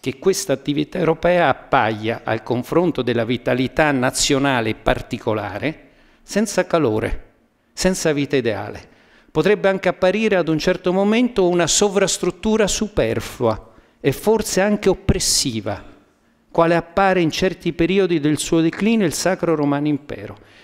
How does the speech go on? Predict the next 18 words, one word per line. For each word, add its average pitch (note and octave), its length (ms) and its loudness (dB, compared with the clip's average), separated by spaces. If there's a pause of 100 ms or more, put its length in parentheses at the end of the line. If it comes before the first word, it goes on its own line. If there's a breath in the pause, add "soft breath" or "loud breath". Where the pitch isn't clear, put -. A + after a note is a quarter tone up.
(220 loud breath)
In B2+ 160 0
questo E3 340 0
caso F#3+ 340 0
le C#3 120 2
nuove D3+ 260 2
generazioni, B2 800 -2
prese D3 400 -2
dalla B2 200 -2
spinta D3 500 -4
più C3+ 180 -2
ardente C3 640 0
del A2+ 160 -2
loro C3 240 0
sangue C3 400 -4
e A2 40 -4
della A2+ 200 -2
loro D#3 300 0
terra, G3 440 -2